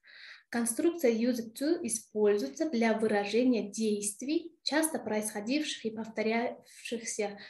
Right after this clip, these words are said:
в прошлом, однако сейчас они не происходят совсем, ребята. То есть они происходили в прошлом,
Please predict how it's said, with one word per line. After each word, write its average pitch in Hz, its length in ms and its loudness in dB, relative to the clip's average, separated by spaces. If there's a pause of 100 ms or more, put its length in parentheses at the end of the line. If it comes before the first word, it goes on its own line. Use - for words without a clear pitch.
(160)
в - 140 -20
прошлом, 220 520 0
однако 220 420 0
сейчас 320 520 -2
они 226 300 0
не 220 340 2
происходят 220 600 -4
совсем, 214 640 -4
ребята. - 320 -16 (380)
То 339 60 2
есть 320 100 4
они 254 200 8
происходили 226 580 2
в - 160 -12
прошлом, 311 500 2